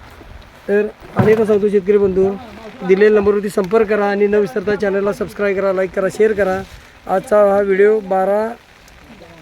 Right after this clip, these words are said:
जुलैचा व्हिडिओ आहे. आज दिवसात आपल्या सहा गाड्या लोडिंग होणार आहेत.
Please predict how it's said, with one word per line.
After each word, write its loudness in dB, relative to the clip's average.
जुलैचा 2
व्हिडिओ 4
आहे. 4
आज 2
दिवसात 0
आपल्या 0
सहा 2
गाड्या 2
लोडिंग 2
होणार 4
आहेत. 0